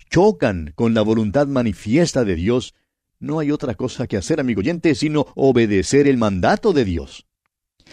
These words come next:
Ahora, esta mujer Rahab tenía fe, pero mintió.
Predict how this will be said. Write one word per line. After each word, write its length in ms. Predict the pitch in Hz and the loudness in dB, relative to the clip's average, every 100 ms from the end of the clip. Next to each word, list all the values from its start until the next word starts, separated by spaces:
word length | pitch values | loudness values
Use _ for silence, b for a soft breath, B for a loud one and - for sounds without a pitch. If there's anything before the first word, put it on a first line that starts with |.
| B | B
Ahora, 160 | 120 185 | -2 0
esta 140 | 214 | 0
mujer 320 | 147 - 160 | -2 0 -2
Rahab 300 | 113 110 117 _ | 2 0 0 _
tenía 380 | - 92 120 120 | -2 0 2 0
fe, 320 | - 95 71 _ _ _ _ - | -2 -4 -4 _ _ _ _ -4
pero 160 | 127 | -2
mintió. 500 | 135 113 170 165 73 | -2 -4 -2 -2 -2